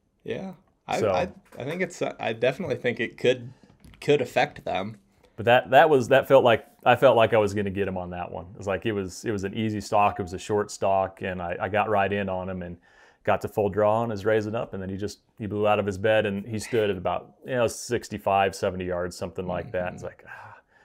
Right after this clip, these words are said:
Speaker 2: some people
Speaker 1: Yeah.
Speaker 2: will take that shot. Some people can make that shot, I suppose, but I think there's just too many things that can go wrong at that
Speaker 1: Yeah.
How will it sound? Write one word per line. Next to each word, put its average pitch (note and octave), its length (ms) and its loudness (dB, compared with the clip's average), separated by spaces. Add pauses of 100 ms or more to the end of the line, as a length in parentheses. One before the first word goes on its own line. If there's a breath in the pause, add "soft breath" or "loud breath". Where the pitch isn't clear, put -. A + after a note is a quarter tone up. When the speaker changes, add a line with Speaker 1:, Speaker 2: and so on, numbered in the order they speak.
(140 loud breath)
Speaker 2:
some D3+ 220 0
people B2 240 -2
Speaker 1:
Yeah. G#2 60 -2
Speaker 2:
will G#2 80 0
take G#2 240 -2
that G2 180 0
shot. G2+ 280 -2
Some G#2+ 140 -4
people G#2 220 -6
can G2+ 140 -6
make B2+ 200 -8
that F2+ 160 -4
shot, G2+ 240 -2
I F#2 60 -2
suppose, F#2 480 -4
but G2+ 220 -6
I F#2+ 100 -4
think F#2 160 -10
there's F2+ 140 -12
just E2+ 100 -18
too G2+ 100 -10
many F2+ 140 -8
things F#2 220 -10
that - 80 -18
can G2+ 80 -18
go F#2 120 -6
wrong F2+ 280 -10
at - 80 -20
that F#2+ 160 -6
Speaker 1:
Yeah. F#2+ 40 -14